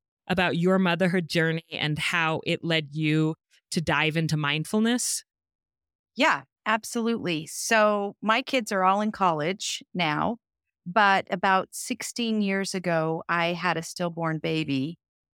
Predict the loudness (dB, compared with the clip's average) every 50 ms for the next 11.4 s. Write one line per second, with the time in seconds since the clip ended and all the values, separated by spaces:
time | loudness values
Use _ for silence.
0 | _ _ _ _ -2 0 0 0 0 0 -2 0 -2 -2 -2 -4 -8 -10 -4 -2
1 | 0 0 0 0 0 -2 -4 -6 -8 _ -12 -12 -10 -6 -4 -2 -2 -2 -2 -4
2 | -6 -6 -8 -8 -8 -8 -8 -6 -4 0 0 2 2 0 0 -4 -6 -8 -8 -6
3 | -6 -6 -8 _ -2 -2 -2 0 -2 -4 -6 -6 -6 -4 -2 -2 -2 -2 -2 -2
4 | -2 -2 -2 -4 -6 -8 _ _ _ _ _ _ _ _ _ _ _ _ -2 0
5 | 0 0 -2 0 0 0 2 2 2 2 2 2 0 0 0 0 0 -2 -4 -6
6 | -6 -6 -8 -10 -12 _ _ _ -6 -4 -4 -2 0 0 0 0 0 0 -2 -2
7 | -6 -10 -6 -2 0 2 2 2 0 -4 -10 -14 -14 -14 -16 -8 _ -2 0 0
8 | 0 -2 -4 -6 -8 -12 _ _ _ _ _ _ _ _ _ _ _ -4 -4 -2
9 | 0 -2 -2 -4 -6 -12 -10 -6 -6 -6 -6 -6 -4 -4 -2 -2 -4 -6 -8 -8
10 | -4 -2 0 0 0 0 0 -2 -2 -4 -8 -6 -2 -2 -2 0 0 -2 -2 -2
11 | -2 -2 0 0 0 0 -2